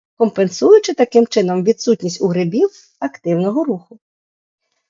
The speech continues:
Гіфи гриба поглинають з ґрунту воду та розчинені в ній поживні речовини. Гіфа або гіф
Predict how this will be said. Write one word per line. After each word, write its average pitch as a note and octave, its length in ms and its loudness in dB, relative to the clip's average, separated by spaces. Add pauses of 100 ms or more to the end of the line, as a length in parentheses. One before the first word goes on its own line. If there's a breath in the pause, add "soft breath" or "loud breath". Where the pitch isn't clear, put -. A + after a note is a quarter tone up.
(200)
Гіфи G3+ 480 2
гриба F#3 420 2
поглинають A3+ 800 4 (120)
з G3+ 140 -2
ґрунту G#3 460 2
воду B3+ 360 -2
та F3+ 160 -4
розчинені G#3 560 2
в G3 40 2
ній A3+ 320 0 (460)
поживні G3+ 580 0
речовини. F3+ 640 -8 (800 soft breath)
Гіфа G3 640 4 (280)
або D3+ 280 -2
гіф F3+ 360 -2